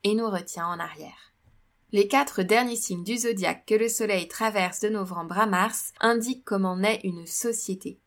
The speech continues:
Par désir de créer un ensemble culturel en Sagittaire.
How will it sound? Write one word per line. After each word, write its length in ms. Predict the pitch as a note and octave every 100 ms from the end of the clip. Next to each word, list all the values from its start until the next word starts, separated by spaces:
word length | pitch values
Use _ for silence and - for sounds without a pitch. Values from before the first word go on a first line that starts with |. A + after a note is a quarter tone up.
| _ - - - _
Par 240 | G3 G3+
désir 420 | G#3 B3+ B3 B3+ B3
de 100 | G3
créer 400 | G3 G#3+ A#3 A#3
un 160 | F3+
ensemble 540 | F#3 G3 - G#3+ F#3+ E3
culturel 640 | C#4 C4+ - G3+ G3+ G#3+
en 80 | F3+
Sagittaire. 720 | - G3 F#3+ F#3+ G#2+ -